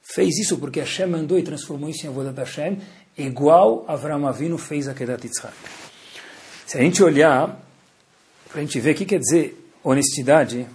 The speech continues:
um dos comentaristas num Sidur, Sabem que o Sidur é igual uma Gemara. A Gemara tem um monte de comentaristas.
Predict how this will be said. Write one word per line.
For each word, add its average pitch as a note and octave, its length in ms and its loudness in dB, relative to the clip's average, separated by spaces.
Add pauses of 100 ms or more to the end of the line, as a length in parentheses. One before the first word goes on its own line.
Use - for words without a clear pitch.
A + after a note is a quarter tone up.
(180)
um F#3 100 -2
dos A3 160 0
comentaristas E3 720 0
num C3 160 -2
Sidur, C#3 480 0 (680)
Sabem C3 240 -6
que B2 60 -8
o A2 60 -2
Sidur D3 500 2
é - 40 -8
igual C#3+ 180 2
uma D#3+ 140 0
Gemara. C#3+ 260 2
A - 20 2
Gemara B2+ 220 -2
tem D3+ 120 -6
um C3+ 40 -4
monte D#3+ 180 -4
de D3+ 80 -6
comentaristas. C3+ 640 -4